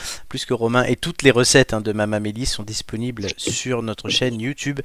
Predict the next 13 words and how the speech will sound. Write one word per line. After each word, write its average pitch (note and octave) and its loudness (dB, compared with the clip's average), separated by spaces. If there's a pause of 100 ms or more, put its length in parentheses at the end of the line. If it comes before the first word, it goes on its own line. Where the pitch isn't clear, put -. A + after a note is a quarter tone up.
(340)
Il A2+ -8
y A2+ 4
a A2+ 2
une A2+ 0
playlist - 6 (260)
spéciale F#3 8
Mama D3 8
Mélie. B2+ 2 (1800)
Vous A#2 0
avez B2 6
toutes - -8
les D3+ 4
recettes. - -12